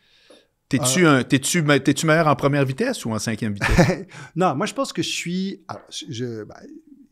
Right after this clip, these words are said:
Speaker 2: si tu veux, ça fait trente-cinq ans que j'ai ma, ma compagnie, euh, voilà, je, donc si tu veux, je, je pense que je suis quelqu'un qui, qui est quand même un,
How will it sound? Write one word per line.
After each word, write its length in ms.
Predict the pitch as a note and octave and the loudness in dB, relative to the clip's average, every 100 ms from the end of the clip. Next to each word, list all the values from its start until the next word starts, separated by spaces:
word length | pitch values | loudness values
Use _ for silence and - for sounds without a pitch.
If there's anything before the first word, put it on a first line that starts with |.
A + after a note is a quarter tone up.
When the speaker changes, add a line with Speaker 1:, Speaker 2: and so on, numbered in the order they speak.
| A#3+ | -20
Speaker 2:
si 200 | - - | -20 -20
tu 140 | C3 D3+ | -2 2
veux, 60 | |
ça 120 | D3 A#2+ | 2 0
fait 100 | A2+ | -4
trente-cinq 400 | D3+ C#3+ D3 D#3+ | -2 0 0 0
ans 80 | |
que 40 | C3 | -2
j'ai 60 | |
ma, 300 | A2 G#2+ G#2 | 0 -2 -2
ma 100 | G#2+ | -6
compagnie, 640 | G#2+ B2+ B2+ B2+ D#3 E3 D#3+ | -8 -8 -4 -2 0 0 0
euh, 340 | A2 G#2 G2+ G#2 | -2 -4 -6 -6
voilà, 260 | B2 C#3+ | -2 -2
je, 300 | A#2+ G2+ G2+ - - - - | -4 -8 -10 -14 -20 -20 -12
donc 140 | G#2 | -12
si 60 | - | -2
tu 80 | D3+ | 0
veux, 80 | |
je, 200 | C3+ - | 2 0
je 120 | - - | -8 -2
pense 260 | C#3 C#3 | -2 -2
que 140 | - A2+ | -6 -6
je 80 | - | -4
suis 180 | - | -8
quelqu'un 380 | G#2+ A#2+ - D3 | -6 -4 0 -2
qui, 460 | C#3+ - A#2 G#2+ G2 - _ _ | -2 -6 -4 -4 -6 -12 _ _
qui 100 | A2+ | -6
est 40 | |
quand 140 | B2+ | -2
même 200 | B2+ C#3 | 0 2
un, 40 | B2+ | 0